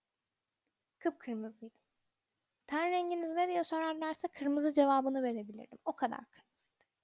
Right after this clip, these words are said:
Çünkü çok ağladım. Bunu söylemekten utanmıyorum bu arada. Yani kendimi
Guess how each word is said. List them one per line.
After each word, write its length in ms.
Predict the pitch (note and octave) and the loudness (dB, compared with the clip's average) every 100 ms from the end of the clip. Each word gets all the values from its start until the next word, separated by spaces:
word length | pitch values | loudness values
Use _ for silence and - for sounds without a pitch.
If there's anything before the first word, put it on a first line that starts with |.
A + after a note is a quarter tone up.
| _ _ _ | _ _ _
Çünkü 240 | - C#4+ C#4 | -6 -4 0
çok 260 | B3+ A#3 | -2 -2
ağladım. 380 | A3 A#3 - _ _ _ _ _ _ _ _ _ _ _ _ _ _ _ _ | -8 -14 -18 _ _ _ _ _ _ _ _ _ _ _ _ _ _ _ _
Bunu 180 | D#4 G4 | -2 0
söylemekten 720 | - G#4+ G#4+ G#4+ G#4 G#4+ - | 0 -2 -2 -6 -6 -8 -10
utanmıyorum 800 | D4 - D4 C#4 A#3+ G#3 G#3 G3+ | -12 -10 -8 -6 -8 -10 -10 -10
bu 80 | G#3 | -10
arada. 360 | G3+ G#3+ A3+ A3 | -12 -12 -10 -6
Yani 280 | A#3 B3 | -4 -4
kendimi 540 | B3+ C#4+ C#4+ D#4 F4 | -4 -4 -4 -4 -6